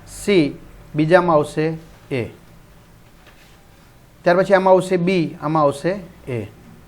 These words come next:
ત્યાર પછી આમાં આવશે એ અને આમાં આવશે સી. ક્લિયર? ચાલો, વિભાગ સી તરફ આગળ વધીએ.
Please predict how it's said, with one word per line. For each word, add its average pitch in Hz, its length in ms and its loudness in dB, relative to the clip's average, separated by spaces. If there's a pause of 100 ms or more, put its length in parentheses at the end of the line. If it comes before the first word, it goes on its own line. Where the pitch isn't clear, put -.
(760)
ત્યાર 160 200 -2
પછી 170 120 -2
આમાં 165 200 2
આવશે 165 300 0 (260)
એ 175 140 2 (1400)
અને 135 140 -8
આમાં 147 260 -2
આવશે 139 320 -4 (300)
સી. - 360 -12 (1600)
ક્લિયર? 202 240 -2 (300)
ચાલો, 117 280 -2 (3250)
વિભાગ 185 520 6
સી 190 240 -2
તરફ 190 220 6
આગળ 175 280 2
વધીએ. 156 260 0